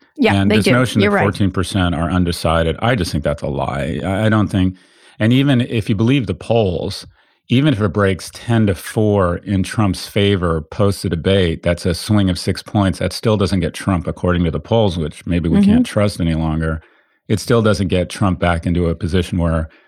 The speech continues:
Speaker 2: he wins. And if you look at the swing states, almost all of them, with the exception of Florida, he's up by two or more points. He's not within the margin of error, and he's within the margin of error on, like, half of them. So the, the things, the emotions, and they're important because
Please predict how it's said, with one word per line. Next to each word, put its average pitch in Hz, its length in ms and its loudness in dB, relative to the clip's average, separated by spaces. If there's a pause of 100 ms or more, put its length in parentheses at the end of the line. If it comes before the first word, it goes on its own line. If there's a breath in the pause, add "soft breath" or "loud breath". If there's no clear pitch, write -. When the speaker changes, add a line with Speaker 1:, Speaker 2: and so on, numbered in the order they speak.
(260 soft breath)
Speaker 2:
he 104 140 2
wins. 104 260 2
And 90 80 0
if 87 100 -2
you 117 60 2
look 127 140 2
at 90 60 -2
the 85 60 -2
swing 98 280 0
states, 85 400 -2
almost 92 300 0
all 90 260 2
of 87 80 0
them, 82 160 -2
with 80 80 -4
the 87 60 -2
exception 85 380 -4
of 82 60 -2
Florida, 87 400 0
he's 82 160 -2
up 87 140 -2
by 85 320 0 (800 soft breath)
two 117 180 0
or 104 80 2
more 90 200 0
points. 85 440 -2
He's 95 100 -4
not 120 100 2
within 107 160 2
the 92 60 2
margin 95 320 0
of 90 100 0
error, 98 140 2
and 101 100 0
he's 104 100 2
within 123 220 2
the 101 80 2
margin 92 280 0
of 82 80 -2
error 95 120 0
on, 80 120 -2
like, 71 160 -8
half 95 280 -2
of 95 120 -6
them. 80 160 -4
So 104 400 0 (680)
the, 117 380 0
the 113 140 2
things, 165 440 0
the 110 100 2
emotions, 95 800 0 (480 soft breath)
and 120 140 2
they're 123 80 4
important 104 420 2
because 90 520 -2